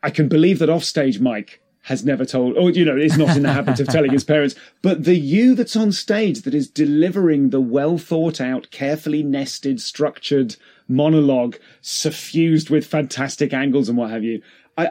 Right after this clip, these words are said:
Speaker 1: I feel like, "Oh, this guy, this guy would be okay with telling his parents that he loved them."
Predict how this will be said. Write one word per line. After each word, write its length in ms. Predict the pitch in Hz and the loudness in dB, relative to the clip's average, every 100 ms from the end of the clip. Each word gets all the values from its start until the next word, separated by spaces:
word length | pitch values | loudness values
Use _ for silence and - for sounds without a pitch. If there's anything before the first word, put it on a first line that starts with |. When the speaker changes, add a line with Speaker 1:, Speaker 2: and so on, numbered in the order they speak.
| 190 | -2
Speaker 1:
I 40 | |
feel 160 | 180 214 | 0 0
like, 240 | 202 - _ _ _ 233 | 0 -4 _ _ _ 2
"Oh, 140 | 240 | 2
this 420 | 156 220 294 - | 2 2 2 0
guy, 520 | - 131 98 85 - _ _ _ | -2 -2 -4 -14 -20 _ _ _
this 220 | - 349 - | -2 -2 0
guy 240 | 165 135 | -2 -2
would 160 | 127 104 | -4 -2
be 160 | 131 | -2
okay 420 | 107 107 120 110 107 | -4 -8 -8 -6 -6
with 360 | 104 95 - _ _ _ _ - | -8 -10 -16 _ _ _ _ -10
telling 260 | 131 113 | -8 -6
his 140 | 107 - | -8 -10
parents 440 | 117 104 104 101 | -12 -8 -8 -8
that 120 | 123 | -8
he 80 | 120 | -8
loved 320 | 107 101 101 | -8 -12 -12
them." 240 | 185 190 | -8 -8